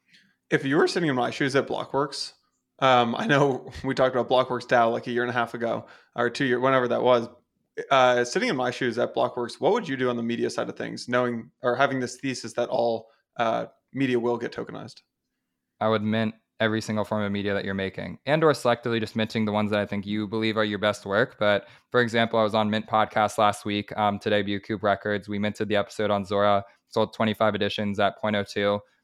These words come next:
Speaker 2: Is there a market for that right now? Probably not. I think people are doing it for a novelty's sake, but I think over, like, the next two to three years, there will be markets around your top performing episodes. You know, like,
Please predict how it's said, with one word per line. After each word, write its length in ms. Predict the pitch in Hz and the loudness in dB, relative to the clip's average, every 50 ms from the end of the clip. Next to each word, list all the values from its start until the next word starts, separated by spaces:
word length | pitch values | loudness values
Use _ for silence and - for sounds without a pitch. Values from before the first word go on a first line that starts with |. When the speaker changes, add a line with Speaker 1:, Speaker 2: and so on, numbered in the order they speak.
| _ _ | _ _
Speaker 2:
Is 140 | - 120 120 | -2 0 2
there 100 | 123 131 | 4 4
a 40 | 127 | 4
market 280 | 127 123 127 - 135 - | 6 4 2 2 0 -2
for 60 | 131 | 2
that 120 | 131 123 123 | 4 4 4
right 160 | 127 127 127 | 4 2 2
now? 180 | 127 131 135 | 4 4 4
Probably 420 | 131 - - 117 117 101 113 104 98 | 4 4 2 2 4 4 2 0 0
not. 320 | 95 95 101 117 135 - - | 2 4 4 4 4 2 0
I 60 | 117 | -2
think 160 | 110 107 104 | -2 -2 -2
people 160 | 110 98 110 | -2 0 2
are 80 | 107 104 | 2 2
doing 200 | 104 104 104 101 | 2 0 -2 -2
it 120 | 98 - | -4 -4
for 120 | - 107 98 | -4 -4 -2
a 40 | |
novelty's 480 | 98 95 95 98 104 - - 123 113 - | 0 0 0 0 0 -2 -4 -6 -6 -4
sake, 300 | - 127 135 151 - - | 0 0 0 0 -2 -2
but 80 | 110 107 | -2 -2
I 60 | 104 | -2
think 220 | - - 113 104 - | 0 -2 -4 -2 0
over, 280 | 107 110 107 107 110 104 | 0 0 2 2 2 2
like, 320 | 104 104 104 101 92 - _ _ _ _ _ - | 4 2 2 2 0 -6 _ _ _ _ _ -4
the 40 | 117 | -2
next 220 | 117 113 - - | -2 -2 -2 -4
two 100 | - 120 | -4 -4
to 80 | 113 107 | -4 -4
three 160 | - 107 104 | -4 -2 0
years, 220 | 104 107 107 98 - | 2 2 0 0 -2
there 100 | 104 104 | -2 0
will 140 | 101 107 104 | 2 2 2
be 120 | 110 107 | 2 0
markets 420 | 101 104 104 104 - 107 101 - | 2 2 2 2 0 -2 -6 -4
around 280 | 107 104 104 104 104 104 | -2 0 0 0 0 0
your 80 | 104 98 | -4 -4
top 440 | - - 104 104 101 - _ _ | -2 0 2 2 0 0 _ _
performing 420 | - - 104 - - 110 110 107 98 | -10 -8 -6 -2 -2 -2 0 0 -2
episodes. 600 | 98 - - 104 - 101 98 104 113 113 - - | -2 -4 -6 -8 -4 -2 0 0 -2 -2 -6 -8
You 80 | 107 107 | -4 -2
know, 120 | 104 101 | 0 2
like, 220 | 98 104 98 95 | 2 2 0 -2